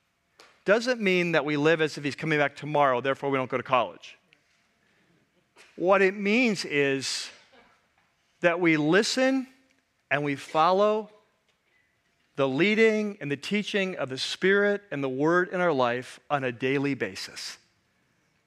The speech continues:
And if you listen to what God is saying to you and you're surrendering to his leadership on a daily basis, I promise you,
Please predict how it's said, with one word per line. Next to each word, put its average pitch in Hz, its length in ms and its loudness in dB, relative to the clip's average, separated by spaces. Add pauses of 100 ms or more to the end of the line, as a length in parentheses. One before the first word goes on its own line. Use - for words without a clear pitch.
(680)
And 156 120 -2
if 160 140 -2
you 226 160 -2
listen 214 400 0
to 190 80 4
what 139 140 -2
God 139 180 2
is 131 120 -8
saying 190 340 0
to - 120 -18
you 208 260 -2
and 135 100 -8
you're 127 100 -8
surrendering 185 680 -2
to - 100 -8
his 165 140 -6
leadership 180 540 -4
on 139 140 -4
a 135 60 -4
daily 143 320 -2
basis, 143 640 -6 (540)
I 143 120 -2
promise 135 540 -2
you, 92 120 -16